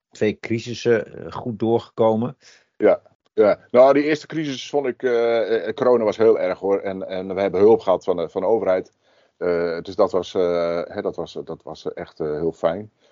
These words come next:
Speaker 2: Maar die eerste crisis vond ik eigenlijk nog erger dan de hele coronacrisis. Wij hebben in, eh, in, eh, tweeduizend, eh, eh, acht, moet ik heel, hè, even heel kort wat er gebeurd is. We hebben in tweeduizend acht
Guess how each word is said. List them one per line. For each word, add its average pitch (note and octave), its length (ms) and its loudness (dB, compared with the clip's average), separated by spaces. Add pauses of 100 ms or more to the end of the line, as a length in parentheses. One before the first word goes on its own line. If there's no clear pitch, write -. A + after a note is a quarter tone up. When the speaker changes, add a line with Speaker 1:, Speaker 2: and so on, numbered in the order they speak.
(180)
Speaker 2:
Maar E2+ 120 -2
die F2 80 2
eerste B2 240 4
crisis G#2+ 320 -6
vond G#2+ 160 0
ik E2+ 80 -6
eigenlijk G2+ 380 0
nog G2+ 240 -4 (160)
erger A2+ 400 0
dan F2+ 180 -2
de F2 80 -8
hele F2+ 160 -6
coronacrisis. D#2 760 -10
Wij E2 120 -6
hebben F2 280 -6
in, E2 240 -8
eh, D#2 140 -8 (140)
in, D#2+ 200 -4
eh, D#2 100 0
tweeduizend, E2 680 0
eh, D#2 300 0 (560)
eh, D2 580 -10 (180)
acht, - 360 -2
moet G2+ 120 -6
ik - 80 -16
heel, F#2 220 -2
hè, F2 280 -8
even F2 260 -8
heel A2+ 140 2
kort - 300 0
wat F2+ 140 -4
er - 80 -8
gebeurd A#2+ 380 -2
is. A2 60 -14
We - 60 -18
hebben F2+ 180 -4
in E2+ 80 -8
tweeduizend D#2+ 360 -2
acht - 320 -4